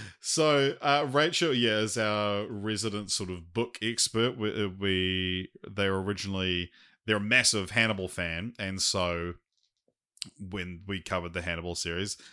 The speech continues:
said, "Look, give me a rundown of the di-, the major differences."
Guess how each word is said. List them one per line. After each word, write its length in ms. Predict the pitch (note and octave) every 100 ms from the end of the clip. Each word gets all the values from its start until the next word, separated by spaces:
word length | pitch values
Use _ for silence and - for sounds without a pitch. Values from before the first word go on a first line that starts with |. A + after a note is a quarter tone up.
| -
said, 360 | - G2 F2
"Look, 300 | E2 D2+ - _ _
give 120 | - G#2
me 100 | G#2+
a 60 |
rundown 720 | F#2 F#2 F2+ E2+ E2+ E2 D#2+ E2 _ _ -
of 220 | E2+ E2
the 60 | F2+
di-, 240 | E2 F#2
the 80 | F#2+
major 440 | F#2 F2+ F#2 F2 F2
differences." 720 | F2 - F2+ D#2+ F2+ E2